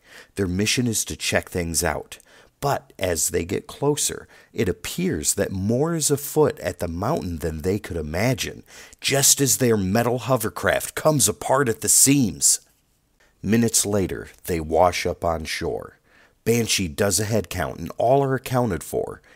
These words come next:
if a little wetter and colder. They go over the events.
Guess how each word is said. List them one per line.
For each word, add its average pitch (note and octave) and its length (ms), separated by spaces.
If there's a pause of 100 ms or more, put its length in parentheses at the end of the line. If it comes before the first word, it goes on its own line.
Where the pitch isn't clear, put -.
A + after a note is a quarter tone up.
(140)
if F3 220
a D3 40
little A2+ 340
wetter D#2+ 580
and D2+ 240
colder. C#2 640 (580)
They G2 140
go E2 280
over D#2 220
the D#2+ 180
events. C#2+ 600